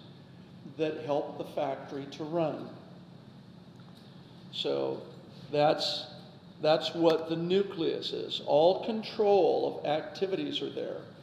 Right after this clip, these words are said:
Um, there are gonna be blueprints there. If something in the factory breaks, you may need to go,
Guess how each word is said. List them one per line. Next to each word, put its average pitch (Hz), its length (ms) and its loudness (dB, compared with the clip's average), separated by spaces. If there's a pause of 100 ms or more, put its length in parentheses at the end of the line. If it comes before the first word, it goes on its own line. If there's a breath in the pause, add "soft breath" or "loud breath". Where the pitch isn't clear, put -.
(360 loud breath)
Um, 139 480 -6 (840 loud breath)
there 156 100 2
are 160 60 2
gonna 175 140 0
be 185 120 -2
blueprints 180 720 2
there. 131 220 -2
If - 60 -8
something - 340 -2
in 165 80 -2
the 156 60 -4
factory 165 400 0
breaks, 165 400 2
you 170 80 -8
may 147 140 -6
need 165 140 -2
to 165 60 -2
go, 165 240 2